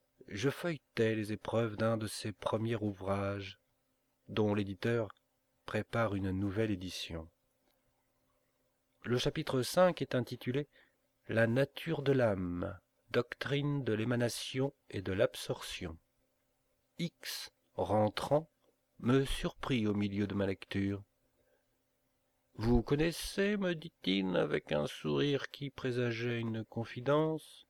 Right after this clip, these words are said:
vous connaissez la plupart de mes ouvrages ? » « Je les connais tous, »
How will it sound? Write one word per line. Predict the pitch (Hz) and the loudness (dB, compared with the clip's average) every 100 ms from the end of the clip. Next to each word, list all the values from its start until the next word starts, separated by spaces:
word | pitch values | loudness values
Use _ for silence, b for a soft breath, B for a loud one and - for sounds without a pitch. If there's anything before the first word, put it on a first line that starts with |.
| - | -12
vous | 139 151 147 - | -10 -10 -12 2
connaissez | - 175 185 - - 226 | 4 6 4 2 0 2
la | 214 208 | 2 0
plupart | - - - 185 175 | -2 -6 6 10 10
de | 165 | 8
mes | 165 160 | 4 2
ouvrages ? » « | 165 156 190 196 202 190 202 196 - _ _ _ _ _ _ _ _ _ _ _ | 0 0 0 -2 -6 -8 -8 -8 -12 _ _ _ _ _ _ _ _ _ _ _
Je | - | -4
les | 87 | -4
connais | - 92 92 | -2 -2 -2
tous, » | - 147 - - - - | -2 -2 -2 -8 -12 -14